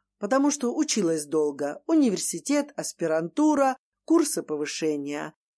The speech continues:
Случайная встреча с трактористом со стажем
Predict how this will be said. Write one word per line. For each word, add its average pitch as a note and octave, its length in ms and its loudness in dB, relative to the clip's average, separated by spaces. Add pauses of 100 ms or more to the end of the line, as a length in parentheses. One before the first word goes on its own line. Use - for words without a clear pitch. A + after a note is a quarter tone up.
(800)
Случайная C4 800 2
встреча F4+ 460 0
с G#3 40 -4
трактористом A#3+ 640 0
со B3 200 0
стажем F4+ 480 2